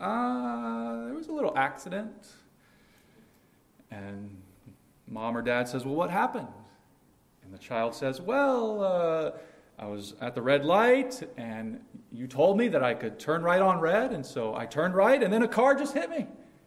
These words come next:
And so the parent says, "Yes, but I, I told you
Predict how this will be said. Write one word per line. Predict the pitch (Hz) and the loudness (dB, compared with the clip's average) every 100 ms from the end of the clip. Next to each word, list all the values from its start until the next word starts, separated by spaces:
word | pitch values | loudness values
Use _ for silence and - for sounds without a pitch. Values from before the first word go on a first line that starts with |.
| _ _ _ _ _ _ _ _ _ _ - | _ _ _ _ _ _ _ _ _ _ -20
And | 98 92 | -20 -12
so | 107 110 | -6 -6
the | 113 | -6
parent | - 135 131 127 | -4 -2 -2 0
says, | 135 123 123 - - - _ _ _ _ _ _ _ _ _ | 2 2 0 -6 -16 -20 _ _ _ _ _ _ _ _ _
"Yes, | 139 156 147 | 0 2 2
but | 143 | 0
I, | 131 127 117 - - - | 0 -2 -4 -10 -20 -12
I | 120 | -12
told | 113 - 202 277 247 | -12 4 6 8 4
you | 151 117 117 127 131 | 0 -2 -4 -6 -8